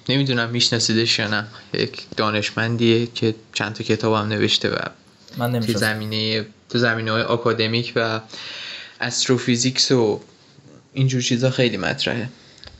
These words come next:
Speaker 1: ام، توی یکی از سخنرانیاش میگه دو نفر می‌رن برای مصاحبه که استخدام بشن. اه، توی یک اصطلاح مکان خیلی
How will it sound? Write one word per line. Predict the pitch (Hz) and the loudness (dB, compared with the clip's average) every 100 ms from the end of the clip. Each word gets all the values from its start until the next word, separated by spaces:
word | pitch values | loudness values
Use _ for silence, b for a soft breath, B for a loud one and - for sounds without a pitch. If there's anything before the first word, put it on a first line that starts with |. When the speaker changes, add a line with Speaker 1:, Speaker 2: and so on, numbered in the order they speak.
| B - | B -8
Speaker 1:
ام، | 123 120 117 120 - _ _ _ - | -6 -4 -4 -8 -14 _ _ _ -2
توی | 135 | 0
یکی | 185 | 2
از | 180 | 0
سخنرانیاش | 156 143 139 139 131 143 165 165 | 0 0 0 2 2 2 2 2
میگه | 151 165 139 | 2 4 4
دو | 147 | 2
نفر | 160 156 156 156 | 2 2 0 2
می‌رن | 160 165 160 | 4 4 2
برای | 131 131 151 156 156 156 - B B B B B B | 2 4 4 6 4 2 -12 B B B B B B
مصاحبه | 127 123 123 120 135 | 0 2 2 2 2
که | 151 131 | 2 0
استخدام | - 117 - 123 107 | 2 -2 0 -2 -2
بشن. | - 98 113 - B B B B B B B B - | -2 -4 -4 -10 B B B B B B B B -2
اه، | 123 113 | 0 0
توی | - 127 123 127 127 127 - _ - | 0 2 4 4 2 -2 -20 _ -2
یک | 127 120 - - - - | 2 2 0 -4 -6 -8
اصطلاح | 127 - 120 120 | -4 0 0 2
مکان | 123 117 131 123 | 0 0 0 0
خیلی | 123 127 123 123 120 120 | 2 2 4 6 6 4